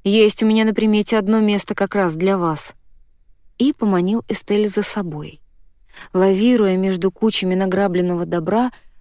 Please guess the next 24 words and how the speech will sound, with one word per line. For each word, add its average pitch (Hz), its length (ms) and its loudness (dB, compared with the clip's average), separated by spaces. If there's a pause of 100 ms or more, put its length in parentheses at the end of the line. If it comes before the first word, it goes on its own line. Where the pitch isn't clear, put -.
(120)
они 240 220 4
пересекли 240 540 0
салон 214 500 2
до 180 80 2
распахнутых 180 760 -4
резных 170 380 0
дверей 170 440 0
по 175 120 -8
левой 165 320 -2
стороне, 165 580 -4 (360)
за 196 140 0
которыми 269 480 2
виднелся 233 580 2
роскошный 214 600 0
банкетный 180 640 0
зал. 151 360 -8 (680)
А 180 140 2
прямо 170 440 0
перед 165 300 0
ними 202 400 4
оказалась 196 580 0
ещё 226 320 0
одна 160 220 -2
дверь, 196 300 2